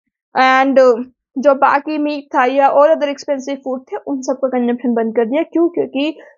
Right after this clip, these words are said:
पेट तो भरना ही है ना, पेट तो bread से ही भरेगा, या एनर्जी तो carb, कार्ब से ही मिलेगी। तो फिर जब उनका price बढ़ा, तो उन्होंने cut down कर दिया meat और other expensive item को,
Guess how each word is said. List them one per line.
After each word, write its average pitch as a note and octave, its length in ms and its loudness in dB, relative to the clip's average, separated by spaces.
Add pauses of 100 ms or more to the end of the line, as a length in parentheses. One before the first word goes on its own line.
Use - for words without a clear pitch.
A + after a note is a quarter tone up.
(140)
पेट C4+ 260 2
तो E4+ 80 -2
भरना C#4+ 260 0
ही D#4+ 100 -2
है D#4 80 -2
ना, G#4+ 120 2
पेट D4 240 0
तो D4+ 160 -4
bread C4+ 220 2
से F4+ 100 -4
ही F4+ 60 0
भरेगा, C#4+ 360 4 (920)
या B3+ 160 4
एनर्जी C4 340 2
तो E4 100 0
carb, B3 380 0 (160)
कार्ब B3 240 4
से - 140 -6
ही D#4 60 -4
मिलेगी। C4 460 0 (400)
तो C4 220 4
फिर D4+ 340 -4 (1700)
जब C#4 200 4
उनका D#4 200 0
price D#4+ 420 2
बढ़ा, F#4 220 4
तो E4+ 160 0
उन्होंने D4 300 0
cut C#4+ 200 2
down D#4 260 2
कर F#4 160 0
दिया F4 180 0
meat D#4+ 240 -2
और E4+ 60 0
other D4+ 260 4
expensive D4+ 560 -4
item C4+ 340 -2
को, F#4 300 -2